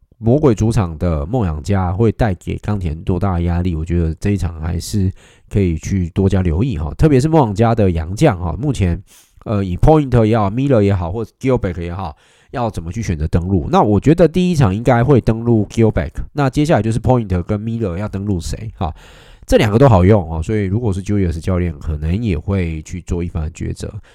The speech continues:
那钢铁人的话，我目前认为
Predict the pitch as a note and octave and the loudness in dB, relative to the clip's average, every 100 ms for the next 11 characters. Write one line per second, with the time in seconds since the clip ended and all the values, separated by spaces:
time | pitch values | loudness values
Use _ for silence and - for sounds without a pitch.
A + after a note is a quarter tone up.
0 | _ _ - D3+ D3 E3 G3 D#3+ C3+ A#2+ | _ _ -6 -4 -2 0 0 2 0 0
1 | C3+ C3 B2+ D#3+ C3+ B2 G#2+ G#2+ F#3+ C#3 | -2 -2 2 2 2 0 -2 -4 -6 -4
2 | A#2+ B2 E3 F3 A#2 G2+ F#2+ F#2 G2+ | -4 -2 0 0 2 2 2 2 0